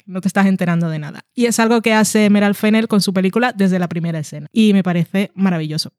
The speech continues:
Porque una mu-, una joven, siempre digo una mujer, una joven prometedora podría ser muchas pelis,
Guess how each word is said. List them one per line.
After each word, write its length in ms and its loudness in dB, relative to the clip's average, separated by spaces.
Porque 720 0
una 180 2
mu-, 260 2
una 200 4
joven, 420 0
siempre 240 -2
digo 120 2
una 100 2
mujer, 280 -6
una 240 0
joven 720 2
prometedora 800 0
podría 340 2
ser 160 0
muchas 300 2
pelis, 420 -2